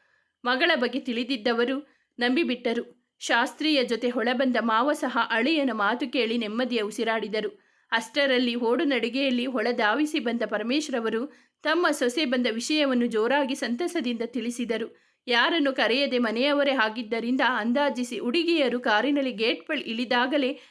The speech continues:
ತಿಳಿದು ಓಡಿ ಬಂದವರ ಸಂತಸ ಮುಗಿಲು ಮುಟ್ಟಿತು. ಎಲ್ಲರಿಗೂ ಅವಳ ಕಾಣುವ ತವಕ. ಇದ್ದ ಮನೆಯವರೆಲ್ಲರೂ ಹೊರಧಾವಿಸಿ ಬಂದಿದ್ದರು.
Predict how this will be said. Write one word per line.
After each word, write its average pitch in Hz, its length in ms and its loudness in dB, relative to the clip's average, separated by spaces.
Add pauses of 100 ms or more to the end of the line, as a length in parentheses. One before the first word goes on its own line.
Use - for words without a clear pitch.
(160)
ತಿಳಿದು 330 360 0
ಓಡಿ 262 260 2
ಬಂದವರ 254 420 2
ಸಂತಸ 240 460 -4
ಮುಗಿಲು 240 300 -2
ಮುಟ್ಟಿತು. - 680 -4 (220)
ಎಲ್ಲರಿಗೂ 254 500 0
ಅವಳ 233 320 0
ಕಾಣುವ 240 380 2
ತವಕ. 214 340 -2 (480)
ಇದ್ದ 240 280 -2
ಮನೆಯವರೆಲ್ಲರೂ 262 840 2
ಹೊರಧಾವಿಸಿ 247 760 0
ಬಂದಿದ್ದರು. 226 680 -4